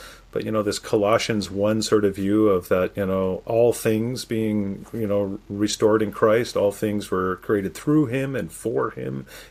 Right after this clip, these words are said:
and by him, and that he's reconciling all things. So that's exciting. That includes technology too. But I think we have to be very careful, uh, as,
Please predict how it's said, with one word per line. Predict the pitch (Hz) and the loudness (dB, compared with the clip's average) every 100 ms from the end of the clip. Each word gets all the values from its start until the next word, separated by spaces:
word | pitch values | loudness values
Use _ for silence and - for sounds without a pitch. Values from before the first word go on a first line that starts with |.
| - | -8
and | 90 | -6
by | - 107 123 | 0 2 2
him, | 117 127 | 0 -2
and | 117 95 | -2 -4
that | 90 | -4
he's | - 101 92 101 | -4 -4 -4 2
reconciling | 113 135 104 120 120 117 113 | 2 2 0 2 2 2 -2
all | - 104 120 | 0 4 4
things. | - 110 117 131 127 - - - - - | 4 -2 -2 -6 -12 -16 -18 -18 -18 -2
So | |
that's | 165 240 | 0 2
exciting. | 254 262 311 262 | 2 4 4 2
That | 185 180 | 0 -2
includes | 208 226 208 | 0 0 -2
technology | - 180 180 170 170 - | -2 -4 -2 0 0 -2
too. | 147 196 202 - - - - _ | -4 -2 -4 -6 -14 -20 -20 _
But | 143 | 4
I | 147 | 4
think | 165 156 | 4 2
we | |
have | 139 | 0
to | 135 | 2
be | 123 | -2
very | 104 117 160 170 | 0 2 2 2
careful, | - 139 139 135 101 95 - - 127 | 0 0 0 0 0 -2 -12 -16 -4
uh, | 113 104 95 | 0 2 2
as, | 110 101 98 - | 0 -2 -2 -6